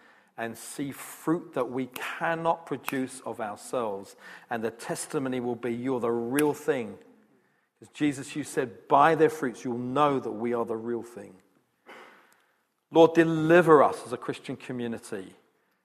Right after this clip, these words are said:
from this falsehood of somehow thinking that being gifted is more important than character. I, I believe, Lord, you're doing it. I folks, I believe there's a day coming soon when the celebrity thing is really being nailed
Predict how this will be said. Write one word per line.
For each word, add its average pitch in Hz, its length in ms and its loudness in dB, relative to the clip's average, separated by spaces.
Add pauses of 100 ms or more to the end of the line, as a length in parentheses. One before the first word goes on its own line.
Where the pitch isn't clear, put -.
from 135 300 -2
this 135 160 -6
falsehood - 800 -6
of 123 100 -8
somehow 143 460 -2
thinking 131 640 -10
that 120 180 -8
being 120 420 -8
gifted 98 640 -10 (600)
is 117 160 -12
more 123 260 2
important 117 640 -8
than 104 160 -16
character. - 760 -12 (720)
I, 180 280 8
I 208 40 6
believe, 143 460 4
Lord, 120 260 2
you're 113 120 -2
doing 110 420 -4
it. 98 120 -8
I 135 160 -2 (540)
folks, 160 240 4
I 185 120 4
believe 139 400 2
there's 127 180 -2
a 123 40 -4
day 123 280 0
coming 113 360 -4
soon 123 320 -6
when 113 120 -6
the 117 320 -6
celebrity 135 680 -4
thing 117 320 -6
is 107 180 -12
really 135 480 -2
being 117 360 -4
nailed 110 320 -4